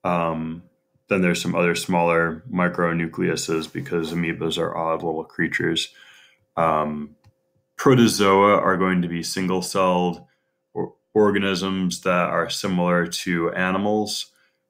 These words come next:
Algae are single-celled organisms that are similar to plants. Um, protozoa and algae are both of the kingdom Protist. Protozoa and algae are both eukaryotic organisms.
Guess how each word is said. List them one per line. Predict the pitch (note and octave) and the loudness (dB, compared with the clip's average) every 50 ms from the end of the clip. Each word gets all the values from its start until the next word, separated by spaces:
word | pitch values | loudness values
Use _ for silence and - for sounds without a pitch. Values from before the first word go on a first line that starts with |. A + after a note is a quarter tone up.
| _ _ _ | _ _ _
Algae | G#2 G2+ G2+ G2+ G2+ G2 F#2 F2+ G2 G2+ G2 F#2 F#2 - | 2 4 4 4 4 4 0 0 0 2 2 2 2 2
are | - F#2 F#2 F2+ F2+ F2 | 2 0 2 2 0 0
single-celled | - - G2+ F#2+ F#2 F2+ F2 - - F#2 F2+ F2+ F2 E2+ - - | -2 -4 -2 -2 -2 -2 -2 -2 0 0 2 2 0 -2 -4 -4
organisms | - F#2 F2+ F2+ F2+ F2 E2+ D#2+ F2 F2 F2 D#2+ - | -4 -2 -2 0 -2 -2 -2 -2 -4 -4 -6 -4 -4
that | E2+ E2+ | -4 -4
are | E2 | -4
similar | - - F#2 F2+ F2 E2+ E2 | -4 -4 -2 -2 0 0 -2
to | E2 - - | -2 -6 -12
plants. | - _ - - G2+ F#2+ G2 G2 - - - - - - _ _ _ _ _ _ - | -18 _ -6 -4 -2 -2 -2 -4 -4 -6 -8 -10 -12 -16 _ _ _ _ _ _ -4
Um, | F2+ E2+ E2+ F2 | -4 -2 -2 -4
protozoa | - - F#2+ F#2 F2+ F2+ F2 - F#2 F#2 F2+ F2+ F2+ E2+ E2 | -2 -2 0 2 2 0 0 0 0 0 2 2 2 2 0
and | E2+ E2+ - - | -2 -4 -4 -4
algae | F2 F2+ F2+ F2+ F2+ E2+ E2+ F2 F2 - | -2 0 0 0 0 -2 -2 -2 0 0
are | E2 D#2+ E2 | 0 -2 -2
both | - - F2 F2 E2+ - | -2 0 0 0 0 -2
of | F2+ E2+ D#2+ | -6 -6 -6
the | - | -6
kingdom | E2+ - - - F#2 F2 F2 D#2+ E2+ E2 E2 D#2+ D#2+ D#2+ D#2+ - - | -8 -8 -8 -4 -2 -2 0 0 -2 -2 -2 -4 -6 -6 -8 -8 -8
Protist. | - - G#2 G#2+ A2 A2+ A2 - - - - - - _ - - _ _ _ _ _ _ _ _ | -2 0 2 4 4 2 2 0 -4 -8 -10 -14 -18 _ -20 -20 _ _ _ _ _ _ _ _
Protozoa | _ G#2 F#2+ F#2+ F#2 F2+ F2 F2+ F2 F2 F2 F2 F2 - - | _ 0 2 2 2 0 0 2 2 2 4 4 2 2 2
and | E2+ E2+ F2 F2 | 0 -2 -2 -2
algae | F2+ E2+ E2+ F2 E2 D#2+ E2 E2+ E2 D2+ | 0 0 0 0 -2 -4 -4 -4 -4 -2
are | - E2+ E2 E2 D#2+ D#2 - - - | -2 0 0 0 -2 -4 -8 -4 0
both | F#2+ F2+ F2+ F2 E2+ E2 F2 - - - _ _ _ _ _ _ - | 2 2 4 2 2 0 -4 -10 -16 -20 _ _ _ _ _ _ -4
eukaryotic | F#2 F#2+ F#2+ F#2 F2 - - F#2+ F2+ F2+ F2 E2 E2 E2 D#2+ D#2+ - - | -2 0 0 0 -2 0 0 2 2 4 4 4 2 2 0 -2 -4 -4
organisms. | D#2+ D#2+ D2+ D2 D2 D2 C#2+ D2 - - - - _ - - | -4 -4 -2 -4 -6 -10 -12 -14 -14 -14 -14 -12 _ -10 -10